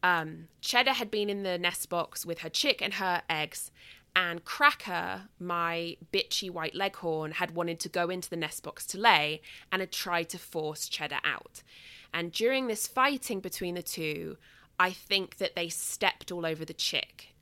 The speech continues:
And because it was so young and so delicate that its skin had torn open. And worst of all, it was partly disemboweled, but still alive. So looking at this situation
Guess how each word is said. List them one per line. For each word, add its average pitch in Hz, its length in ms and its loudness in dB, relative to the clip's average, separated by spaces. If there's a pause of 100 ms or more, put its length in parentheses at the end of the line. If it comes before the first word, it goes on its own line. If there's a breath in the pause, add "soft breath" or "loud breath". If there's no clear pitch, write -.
And 175 180 -2
because 185 260 -6
it - 60 -2
was 175 100 -10
so 196 640 2
young 165 380 0
and 160 120 -8
so 160 220 -4
delicate 170 580 -2
that 165 120 -6
its - 140 -6
skin - 420 0
had 175 180 -8
torn 156 260 -6
open. 143 540 -10 (180 loud breath)
And 180 200 2
worst 226 380 4
of 190 140 -6
all, 151 460 -2 (300)
it 185 140 -2
was - 120 -6
partly 180 440 2
disemboweled, - 800 -2 (200)
but - 240 -2
still 143 420 -4
alive. - 400 -6 (1500 loud breath)
So - 220 0
looking 294 360 0
at - 60 0
this 220 120 -2
situation 151 880 2